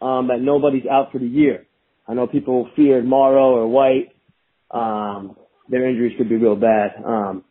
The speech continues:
but I think it's a good thing that they're not put on the season-ending I R so that they can come back. Um, curious to see, who do you think they bring back? Um, with a couple spots opening once they put the short-term I R people on, uh, I R. Uh, so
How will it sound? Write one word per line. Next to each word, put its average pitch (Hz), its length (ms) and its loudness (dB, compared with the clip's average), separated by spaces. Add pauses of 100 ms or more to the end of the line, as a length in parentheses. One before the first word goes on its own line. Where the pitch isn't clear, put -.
(280)
but 175 240 2
I 131 100 -2
think 143 180 2
it's 123 160 -6
a 123 60 -14
good 143 240 2
thing 139 180 2
that 123 220 -2
they're 117 100 -2
not 117 220 -8
put 123 160 -4
on 117 160 -4
the 104 100 -10
season-ending 139 480 0
I 170 140 4
R 165 280 2 (280)
so 131 80 -2
that - 80 -4
they 117 100 -2
can 113 120 -8
come 120 260 -6
back. 101 260 -8 (220)
Um, 104 400 -10 (340)
curious 165 240 2
to 151 60 -4
see, 175 260 4
who 160 80 2
do 165 60 4
you 165 60 4
think 156 180 0
they 156 100 6
bring 143 340 -2
back? 175 300 2 (640)
Um, 123 360 -4
with 131 100 -4
a 127 60 -8
couple 135 540 -2
spots 143 300 -4
opening 139 360 -2
once 135 180 -6
they 131 100 -2
put 139 320 -4 (220)
the 123 60 -12
short-term 139 420 -2
I 123 120 -2
R 123 160 2
people 123 320 -6
on, 113 240 -6
uh, 110 40 -6
I 107 320 -6
R. 104 180 -6 (500)
Uh, 107 240 -2 (120)
so 113 400 2